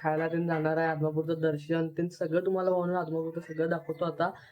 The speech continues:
गाडीवरनं तेन जाताना सगळा प्रवास तेन सगळा दाखवतो. आम्ही दोघंजण, अं, तिघंजण जाणार आहे एका गाडीवरनं. आमच्या, माझी गाडी आहे स्प्लेंडर, त्याला जाणार आहे. तर तुम्ही ब्लॉग बघा, पुढं पूर्ण असं स्किप तेन काय करू नका, पूर्ण कंटिन्यू बघा,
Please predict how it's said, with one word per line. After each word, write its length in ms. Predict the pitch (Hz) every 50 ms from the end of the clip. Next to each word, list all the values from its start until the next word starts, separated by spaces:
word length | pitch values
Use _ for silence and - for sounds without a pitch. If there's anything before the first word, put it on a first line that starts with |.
| - - -
गाडीवरनं 340 | 160 156 151 156 160 165 165
तेन 160 | 165 170 170
जाताना 360 | 170 165 151 160 160 170 165
सगळा 220 | 156 - 160 160 160
प्रवास 380 | 160 156 151 147 151 156 156 156
तेन 80 | 175 165
सगळा 220 | 165 175 165 160
दाखवतो. 560 | 160 160 151 147 151 151 147 151 165 185 190 - - - - - - -
आम्ही 120 | 165 180
दोघंजण, 340 | 180 180 180 190 208 220 214
अं, 340 | 202 202 190 185 185 185 180 180 180 -
तिघंजण 300 | 196 170 190 196 220 226
जाणार 260 | 220 208 202 196 196
आहे 80 | 196 196
एका 180 | 190 190 180
गाडीवरनं. 420 | 175 170 165 165 170 160 165 170 170
आमच्या, 300 | 165 156 151 175 175 175
माझी 240 | 175 165 156 165
गाडी 240 | 175 170 160 165 165
आहे 140 | 165 170 175
स्प्लेंडर, 340 | - - 160 151 147 156 185 - - - - - - - -
त्याला 140 | 156 160 165
जाणार 280 | 175 160 156 160 156
आहे. 80 | 165 196 226 - - - - - - - -
तर 60 | 165
तुम्ही 220 | 165 170 175 170
ब्लॉग 240 | 160 165 165 175 180
बघा, 280 | 185 180 175 175 180 208 226 - - - _ _ -
पुढं 360 | - 175 185 202 214 220 220
पूर्ण 400 | 214 214 - 214 220 220 233 240
असं 140 | 233 233 233
स्किप 340 | 226 - - 226 233 226 240
तेन 120 | 247 240
काय 120 | 240 233 220
करू 180 | 220 202 202
नका, 100 | 196 190
पूर्ण 260 | 190 190 - 202 214 214
कंटिन्यू 420 | 214 202 185 175 185 190 202 202
बघा, 200 | 190 185 180